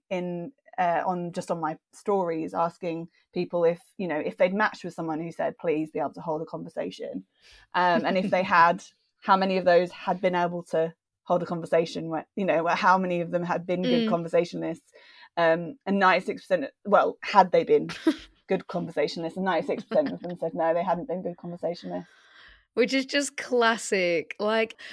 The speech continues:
Speaker 2: you made a point in it, in that chapter as well about, like, <laughs> like,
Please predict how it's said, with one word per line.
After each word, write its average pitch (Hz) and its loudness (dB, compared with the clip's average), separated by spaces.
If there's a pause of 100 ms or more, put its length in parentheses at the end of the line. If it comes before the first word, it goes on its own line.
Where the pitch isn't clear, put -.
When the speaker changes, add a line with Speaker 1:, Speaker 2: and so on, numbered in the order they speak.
(140)
Speaker 2:
you 262 2
made 269 4
a 349 -2
point 226 -4
in 220 -2
it, 196 -2 (160)
in 214 -2
that 202 0
chapter 202 -2
as 190 -2
well 175 2
about, 185 0
like, 160 0 (340)
<laughs> - -20
like, - 2